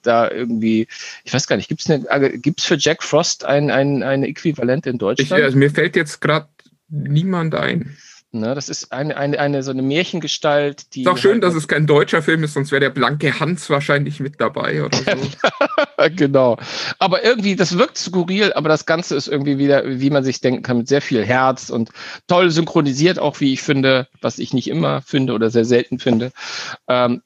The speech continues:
Speaker 1: macht, macht Spaß, kann man gucken. Hüter des Lichts, schaut mal rein.
Speaker 2: Ja, und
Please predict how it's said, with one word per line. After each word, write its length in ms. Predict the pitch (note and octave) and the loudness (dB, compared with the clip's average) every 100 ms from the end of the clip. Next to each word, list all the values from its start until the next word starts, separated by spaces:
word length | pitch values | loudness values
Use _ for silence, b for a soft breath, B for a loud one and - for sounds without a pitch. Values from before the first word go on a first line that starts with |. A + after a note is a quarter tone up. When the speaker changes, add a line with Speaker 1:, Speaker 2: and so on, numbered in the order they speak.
| - | -6
Speaker 1:
macht, 260 | F3 F#3 - | -4 -2 0
macht 240 | F#3 - | -2 -2
Spaß, 480 | - D4 G2 - - | 0 0 0 -4 -6
kann 140 | D#3 | 0
man 120 | D3+ C#3 | 0 -2
gucken. 300 | - - A#2 | -8 -4 0
Hüter 240 | G3+ D#3+ | 2 0
des 160 | C#3+ - | -2 -4
Lichts, 440 | - - - - | -8 -8 -16 -12
schaut 240 | - F3 D#3 | -4 -2 -2
mal 100 | C3+ | -6
rein. 240 | - A2 _ | -8 -14 _
Speaker 2:
Ja, 340 | D3 E3+ B2+ - B B B - | 0 0 0 -6 B B B 0
und 240 | D#3 | 0